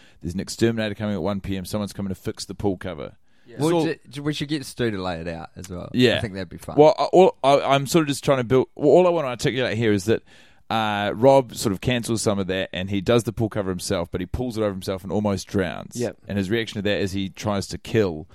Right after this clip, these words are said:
Speaker 1: his <laughs> assistant.
Speaker 2: Yeah.
Speaker 3: Yeah.
Speaker 2: But where did he get the knife in the pocket? Why has he got a
Speaker 3: I don't
Speaker 2: knife
Speaker 1: It was a,
Speaker 2: in his
Speaker 1: it was a
Speaker 2: pocket?
Speaker 1: pe-, it was a pen, wasn't it? Or was it
Speaker 2: It
Speaker 1: a
Speaker 2: was a
Speaker 1: knife?
Speaker 2: pen.
Speaker 3: I, it seemed like it was
Speaker 2: Like a letter opener.
Speaker 3: He held it up in a way that, like, "Ha ha, this plot device finally came back." But it was
Speaker 2: Yeah.
Speaker 3: like, I didn't see
Speaker 1: It
Speaker 3: the
Speaker 1: was
Speaker 3: setup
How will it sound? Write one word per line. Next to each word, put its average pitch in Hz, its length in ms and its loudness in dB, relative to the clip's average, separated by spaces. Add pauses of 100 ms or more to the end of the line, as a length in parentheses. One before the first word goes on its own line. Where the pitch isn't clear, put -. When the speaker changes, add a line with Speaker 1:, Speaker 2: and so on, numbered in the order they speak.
(260)
Speaker 1:
his 92 140 -2
<laughs> 101 80 2
assistant. - 580 2
Speaker 2:
Yeah. 139 140 6 (200)
Speaker 3:
Yeah. 104 60 -8
Speaker 2:
But 185 100 0
where 208 140 2
did 320 120 -2
he 311 60 -2
get 226 180 -6
the 180 100 0
knife 147 300 0
in 160 40 -4
the 131 60 -2
pocket? 131 420 -4
Why 120 140 -2
has 214 120 2
he 240 60 -8
got 262 120 4
a - 20 6
Speaker 3:
I 190 40 4
don't 170 40 2
Speaker 2:
knife 143 100 4
Speaker 1:
It 135 40 8
was 135 100 6
a, 156 40 6
Speaker 2:
in 156 40 8
his 151 80 4
Speaker 1:
it 151 40 4
was 147 80 4
a - 40 4
Speaker 2:
pocket? - 160 0
Speaker 1:
pe-, - 60 0
it - 20 2
was 131 140 0
a 123 60 -2
pen, 160 300 -2
wasn't 95 280 -4
it? 143 180 -4
Or - 60 -4
was 123 120 0
it 127 40 0
Speaker 2:
It - 20 2
Speaker 1:
a 113 40 2
Speaker 2:
was 107 40 0
a - 20 0
Speaker 1:
knife? 113 440 -2
Speaker 2:
pen. 139 80 -6 (260)
Speaker 3:
I, 151 60 -2
it 156 80 0
seemed 196 260 2
like 208 180 -4
it 202 120 -2
was 160 260 2
Speaker 2:
Like 160 60 0
a - 20 -2
letter 160 300 4
opener. 104 400 -2
Speaker 3:
He 175 160 0
held 214 340 0
it 185 80 2
up 165 260 2
in 143 80 2
a 135 60 -2
way 131 220 0
that, 117 120 -4
like, 117 300 0
"Ha - 180 -4
ha, 135 540 4
this 117 400 0
plot 120 300 -2
device 113 400 -2
finally 127 340 0
came 113 300 -4
back." 147 260 -2
But 117 60 -8
it - 20 -2
was 131 80 -2
Speaker 2:
Yeah. 135 60 0
Speaker 3:
like, 123 200 -2
I 156 120 -4
didn't 196 200 -4
see 165 220 -4
Speaker 1:
It 156 40 2
Speaker 3:
the 147 80 2
Speaker 1:
was 135 80 -2
Speaker 3:
setup 147 200 0